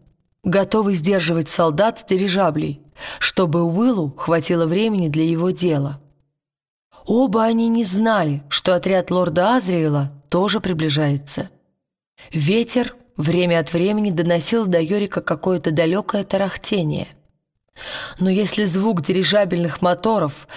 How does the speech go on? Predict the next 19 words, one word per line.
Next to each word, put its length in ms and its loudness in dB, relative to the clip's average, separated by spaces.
был 280 0
ему 280 0
знаком, 600 0
то 140 2
героптеров — 920 0
он 200 2
никогда 460 2
не 100 2
слышал 600 0
и 100 0
причину 640 0
шума 580 0
не 160 0
понимал. 640 0
Ему 420 2
мог 340 2
бы 140 2
объяснить 540 0
Бальтамос, 840 0